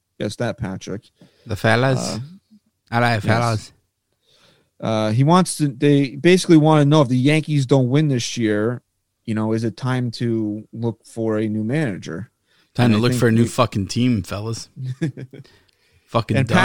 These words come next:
Speaker 1: Patrick, I don't know how, how much Owen listens to the show, but Patrick, you know, you're the O G, man. We, you know, we hold you in higher standing than most. You should know this.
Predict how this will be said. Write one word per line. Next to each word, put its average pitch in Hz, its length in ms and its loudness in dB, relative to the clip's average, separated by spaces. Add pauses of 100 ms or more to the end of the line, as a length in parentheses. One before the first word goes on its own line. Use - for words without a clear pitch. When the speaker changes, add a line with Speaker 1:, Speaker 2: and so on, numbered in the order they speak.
Speaker 1:
Patrick, 101 240 -4
I 143 100 6
don't 208 140 2
know 208 140 6
how, 180 280 6 (100)
how 160 140 6
much 160 260 6
Owen 151 240 6
listens 143 380 2
to 147 80 0
the 139 100 2
show, 117 300 2
but 127 180 0
Patrick, 156 540 -2
you 92 220 -6
know, 104 100 -6
you're 123 180 -2
the 139 160 0
O 147 140 4
G, 139 260 0
man. 110 400 -6
We, 131 360 -4 (640)
you - 120 -6
know, 110 80 -2
we 127 140 2
hold 143 320 4
you 147 240 4
in 131 80 2
higher 139 300 2
standing 139 520 -2
than 104 140 -6
most. 107 320 -4
You 131 60 0
should 120 200 -4
know 175 220 0
this. - 440 -8